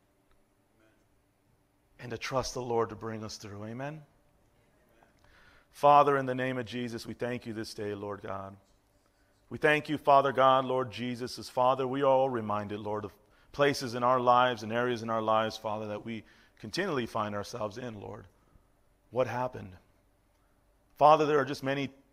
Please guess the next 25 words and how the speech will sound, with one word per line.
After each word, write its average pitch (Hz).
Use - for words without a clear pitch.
times 139
in 123
our 117
lives, 120
Lord 123
Jesus, 117
that, 110
Father, 123
n-, 98
nothing 120
happened, 101
Lord. 117
It 117
was 120
just 127
that, 113
Father, 127
this 120
is 123
just 123
where 123
we're 120
at 123
in 120
life. 127